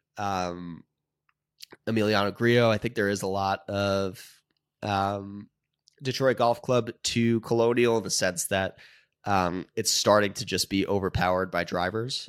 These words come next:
and that's what Adam Schenk did. He just went driver heavy, gained some strokes on the field with his distance,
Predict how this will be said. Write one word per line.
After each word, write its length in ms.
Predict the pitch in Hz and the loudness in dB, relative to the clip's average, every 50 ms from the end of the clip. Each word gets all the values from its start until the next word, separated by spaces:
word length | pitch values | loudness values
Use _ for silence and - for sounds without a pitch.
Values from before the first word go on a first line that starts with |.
| - - | -12 -10
and 200 | 98 90 90 90 | -8 -8 -6 -6
that's 220 | 87 85 - - | -6 -6 -6 -4
what 120 | 92 - - | -6 -4 -4
Adam 220 | 87 90 85 80 | -4 -4 -4 -4
Schenk 240 | - - 87 82 - | -2 -2 -4 -2 -2
did. 200 | 101 95 82 - | -2 -4 -4 -4
He 100 | 80 78 | -8 -12
just 240 | - - - - - | -10 -10 -8 -4 -4
went 140 | 82 80 | -4 -4
driver 300 | - 92 82 82 - - | -2 -2 -2 -2 -2 -4
heavy, 380 | 85 92 85 80 92 85 80 - _ - - - - - _ _ _ - | -6 -6 -6 -6 -6 -8 -10 -12 _ -20 -20 -20 -20 -20 _ _ _ -2
gained 200 | - 104 95 - | 0 0 0 0
some 100 | - 85 | -2 -6
strokes 360 | - - - 101 95 - - | -4 -2 0 0 0 0 -2
on 60 | 98 | -4
the 80 | 90 85 | -6 -8
field 320 | - - 95 90 85 82 - _ _ _ | -6 -6 -4 -4 -4 -6 -10 _ _ _
with 160 | - 104 87 87 | -8 -6 -6 -4
his 160 | 82 - - | -6 -6 -4
distance, 640 | - 107 101 - - 95 87 87 87 - - - - | -2 -2 -2 -2 -2 -4 -4 -6 -6 -10 -10 -10 -12